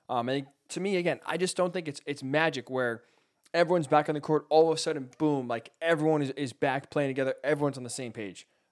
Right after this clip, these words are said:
I just don't personally see that happening. Same reason why I have serious doubts about the Nets. I just don't think that you can wake up after missing months and months of time,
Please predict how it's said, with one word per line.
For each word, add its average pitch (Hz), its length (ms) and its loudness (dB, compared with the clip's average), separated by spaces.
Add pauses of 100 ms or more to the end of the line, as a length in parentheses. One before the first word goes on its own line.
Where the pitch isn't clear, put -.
I 180 140 0
just 202 220 -2
don't 170 340 2
personally 175 320 -4
see 147 160 -8
that 120 100 -4
happening. 104 280 -8 (180)
Same 220 240 0
reason 202 200 0
why 190 100 0
I 180 40 -2
have 165 380 2
serious 170 560 -2
doubts 143 260 0
about 135 120 -12
the 123 80 -10
Nets. - 340 -10 (880)
I 165 80 4
just 165 220 0
don't 175 260 4
think 180 160 -6
that 156 80 -4
you 147 100 -2
can 135 180 -4
wake 151 220 0
up 139 280 -2 (440)
after 160 240 -2
missing 139 560 -8
months 147 500 -2 (120)
and 123 320 -4
months 156 340 0
of 127 140 -6
time, 107 380 -4